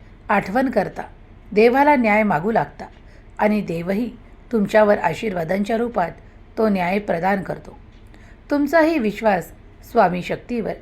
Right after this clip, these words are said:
दैवी शक्तीवर असेल तर आत्ताच "होय, मला दैवी आशीर्वाद स्वीकार आहेत" असे टाईप करा. दैवी अद्भुत शक्ती तुम्हाला सहाय्य करेल. स्वामींची दिव्य शक्ती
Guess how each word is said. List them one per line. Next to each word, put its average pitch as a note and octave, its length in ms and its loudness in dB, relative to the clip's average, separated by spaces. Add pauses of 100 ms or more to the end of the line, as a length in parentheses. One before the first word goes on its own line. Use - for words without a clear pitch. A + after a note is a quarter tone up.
(340)
दैवी F#3+ 340 2
शक्तीवर G#3+ 520 -4
असेल F#3 500 -4 (300)
तर F3+ 80 -2
आत्ताच E3 520 -2 (440)
"होय, G#3 260 2 (380)
मला A#3+ 200 6
दैवी E3+ 340 -4
आशीर्वाद G#3 520 0 (420)
स्वीकार C#4+ 400 -2
आहेत" A3 260 -2 (380)
असे A#3 260 0
टाईप F#3 440 -2
करा. D#3 180 -4 (800)
दैवी F#3+ 340 0
अद्भुत F#3 360 -6
शक्ती G#3 540 -8 (360)
तुम्हाला A3 300 2
सहाय्य G3+ 380 -2
करेल. - 360 -6 (460)
स्वामींची B3 540 0 (260)
दिव्य G3 340 -2
शक्ती G3 500 -6